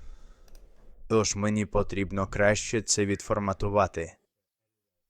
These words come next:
Ось, редагувати, натискаю цю кнопку,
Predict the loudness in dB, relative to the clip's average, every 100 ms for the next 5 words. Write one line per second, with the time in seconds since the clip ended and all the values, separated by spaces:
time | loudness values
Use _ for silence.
0 | _ _ _ _ _ _ _ _ 0 2
1 | 4 2 0 -4 _ -2 0 0 0 0
2 | 2 2 2 -6 -8 _ _ -4 -4 -2
3 | -2 2 4 4 0 -4 -4 -2 -2 -2
4 | -4 -6